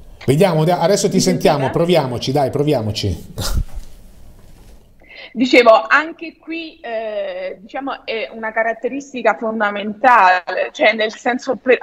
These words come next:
Speaker 2: molto personale, scusami. Quindi, eh, bisogna essere empatici nei confronti di qualsiasi cliente, che sia uomo e don-, o donna.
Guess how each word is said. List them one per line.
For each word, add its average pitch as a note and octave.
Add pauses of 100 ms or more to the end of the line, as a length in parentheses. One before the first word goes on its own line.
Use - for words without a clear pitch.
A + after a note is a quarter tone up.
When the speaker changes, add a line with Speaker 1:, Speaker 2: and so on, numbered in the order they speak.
Speaker 2:
molto C#4+
personale, A3+
scusami. A3 (340)
Quindi, B3 (360)
eh, G#3
bisogna C#4
essere B3
empatici D#4+ (460)
nei B3+
confronti C4
di G#3
qualsiasi A#3+
cliente, G#3
che G#3
sia G3
uomo A3+
e G3+
don-, F#3+
o A3
donna. F#3